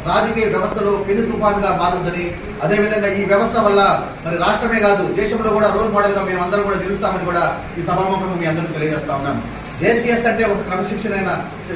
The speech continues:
శిక్షణ గల వ్యవస్థ అని కూడా నమ్ముతా ఉన్నాం. ఎందుకంటే అలాంటి గైడ్‌లైన్స్ మాకు ఇస్తున్నారు మా నాయకులు. So అలాంటి బడుగు బలహీన వర్గాలు ఈ రోజు చాలా సంతోషంగా ఉన్నారని కూడా మరి మేము కూడా ఆనందపడతా ఉన్నాం. వాలంటీర్ వ్యవస్థ తోటి పాటు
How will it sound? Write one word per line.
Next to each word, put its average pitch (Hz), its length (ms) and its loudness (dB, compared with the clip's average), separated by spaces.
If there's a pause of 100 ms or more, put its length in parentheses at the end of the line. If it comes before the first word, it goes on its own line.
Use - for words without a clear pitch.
(120)
శిక్షణ 208 240 -4
గల 202 160 6
వ్యవస్థ 190 300 0
అని 190 140 2
కూడా 190 320 6 (200)
నమ్ముతా 202 260 2
ఉన్నాం. 175 240 0
ఎందుకంటే 226 580 0 (120)
అలాంటి 202 640 2 (180)
గైడ్‌లైన్స్ 233 380 2
మాకు 185 240 2 (220)
ఇస్తున్నారు 165 340 -2
మా 156 100 0
నాయకులు. 160 340 -2 (320)
So 196 100 0 (180)
అలాంటి 208 280 4 (480)
బడుగు 220 200 4
బలహీన 226 320 4
వర్గాలు 202 360 4
ఈ 185 160 0
రోజు 196 460 2
చాలా 185 120 -2
సంతోషంగా 208 500 -2
ఉన్నారని 180 300 0
కూడా 175 360 2 (220)
మరి 156 400 0
మేము 202 200 0
కూడా - 420 4 (140)
ఆనందపడతా 202 440 2
ఉన్నాం. 165 340 0 (220)
వాలంటీర్ 226 320 4
వ్యవస్థ 208 560 2
తోటి 196 180 -2
పాటు 220 280 4